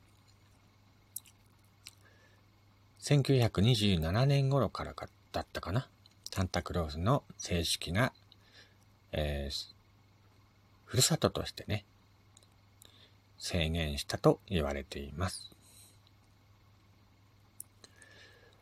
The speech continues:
フィンランドの美しい町、ロバニエミ、サンタクロースが村があるラップランド地方の主要都市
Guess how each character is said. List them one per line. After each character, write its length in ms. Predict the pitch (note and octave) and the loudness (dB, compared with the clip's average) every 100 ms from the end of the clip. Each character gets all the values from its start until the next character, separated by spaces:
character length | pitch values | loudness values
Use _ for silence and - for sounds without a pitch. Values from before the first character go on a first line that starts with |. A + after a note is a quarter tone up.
| - - - _ _ - | -20 -20 -20 _ _ -20
フ 140 | - F#3+ | 10 12
ィ 40 | |
ン 40 | G3 | 12
ラ 100 | E3+ | 12
ン 80 | |
ド 100 | C3+ | 10
の 480 | A2+ G2+ G2 F#2 E2+ | 8 10 8 8 4
美 220 | F2+ - | 2 2
し 240 | A#2+ - A#2+ | 4 6 8
い 40 | |
町、 360 | F2 D#2+ - - - - | 6 4 0 0 -4 -10
ロ 140 | - E2 | -2 2
バ 140 | G#2+ | 4
ニ 200 | C#3+ C3 | 4 4
エ 60 | G#2+ | 2
ミ、 120 | - - - - | -2 -10 -20 -20
サ 300 | - - B2 | -6 -2 0
ン 60 | B2+ | 2
タ 120 | B2+ | 2
ク 120 | C3 | 4
ロ 120 | A#2+ | 2
ー 40 | A2+ | 2
ス 160 | - | 0
が 200 | F2+ F2+ - - _ _ - - _ - _ - - - - - - - - _ - | 0 0 -4 -20 _ _ -20 -20 _ -20 _ -20 -20 -20 -20 -20 -20 -20 -20 _ -4
村 180 | F#2+ G#2 | 2 4
が 160 | F#2 E2+ | 4 4
あ 60 | |
る 160 | B2+ - - - - | 4 2 -4 -18 -6
ラ 100 | E2 | -6
ッ 40 | |
プ 120 | - A#2 | -2 0
ラ 140 | C3 | 2
ン 40 | |
ド 120 | C3 C3 | 2 0
地 160 | B2+ | 2
方 180 | A2 F#2 | 2 4
の 160 | B2 - | 2 0
主 240 | - - G#2 | -2 0 4
要 160 | C#3+ | 4
都 100 | D3 | 2
市 240 | C#3 - | 0 -2